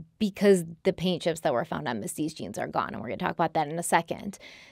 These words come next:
So Gary Ridgway has always said that he would cooperate with law enforcement to track down victims, but he also said that he would never take credit for victims that were not his. And he didn't do this out of, like, some moral compass of, like,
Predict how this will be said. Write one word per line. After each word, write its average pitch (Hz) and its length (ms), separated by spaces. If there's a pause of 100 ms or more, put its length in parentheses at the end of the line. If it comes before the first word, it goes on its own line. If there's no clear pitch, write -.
So 285 180
Gary 302 320
Ridgway 220 440
has 208 120
always 226 340
said 165 220
that 170 120
he 190 140
would 175 160
cooperate 170 520
with 170 120
law 170 160
enforcement 160 540
to - 80
track 151 300
down 156 200
victims, 214 380
but 180 140
he 196 240
also 233 420
said 160 400 (280)
that 196 120
he 220 100
would 196 160
never 196 280
take 185 320
credit 160 320
for 170 100
victims 156 500 (340)
that 170 200
were 160 140
not 143 240 (100)
his. - 640 (340)
And 202 160
he 233 80
didn't 226 200
do 208 100
this 185 180
out 170 140
of, 160 80
like, 160 140
some 175 160
moral 165 280
compass 156 500
of, 147 140
like, 131 220